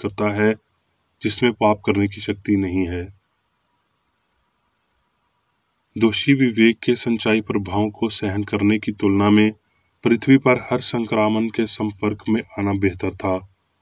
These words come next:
गलत करने वाले की सुचेत चेतना सही करने की क्षमता को नष्ट कर देती है। यदि पाप पछतावा नहीं है और कम नहीं हो रहा है, तो ये शारीरिक और नैतिक क़यामत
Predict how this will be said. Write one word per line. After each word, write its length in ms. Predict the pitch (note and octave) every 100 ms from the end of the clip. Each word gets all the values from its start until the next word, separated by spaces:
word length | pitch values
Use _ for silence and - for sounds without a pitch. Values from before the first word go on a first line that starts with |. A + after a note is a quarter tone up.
| _ -
गलत 300 | G2+ G2+ A2
करने 260 | A#2+ A2 A2+
वाले 280 | A2 A2
की 180 | A2 -
सुचेत 440 | G#2+ G#2 - G#2+ G#2
चेतना 400 | - G#2 G#2 G#2+
सही 300 | - G2+ A2
करने 300 | A2+ G#2 G#2+
की 160 | A2
क्षमता 440 | G#2 G2+ G2+ G2+ G#2+
को 300 | A2 A2 A2 _ _ _ -
नष्ट 220 | G#2+ G#2
कर 200 | - -
देती 360 | G2 G2 F#2+ G2+
है। 360 | F2+ F#2+ G2 _ _ _ _ -
यदि 240 | A2+ A2 C#3+
पाप 300 | D3+ A#2+ A2+ -
पछतावा 480 | A2+ - - B2+ A2+
नहीं 320 | A2+ G#2 A#2+
है 180 | A2+ A#2+
और 200 | - G#2
कम 200 | G#2 A#2
नहीं 280 | A#2 A2 A#2+
हो 140 | A#2
रहा 320 | A2+ G#2 A2
है, 180 | G#2+ A2+ - _ _ _ -
तो 100 | B2+
ये 140 | B2 B2+
शारीरिक 560 | - A2+ A#2 B2 C3+
और 180 | - A#2
नैतिक 360 | G#2+ G#2+ G#2 -
क़यामत 560 | - - A2 G#2 G#2+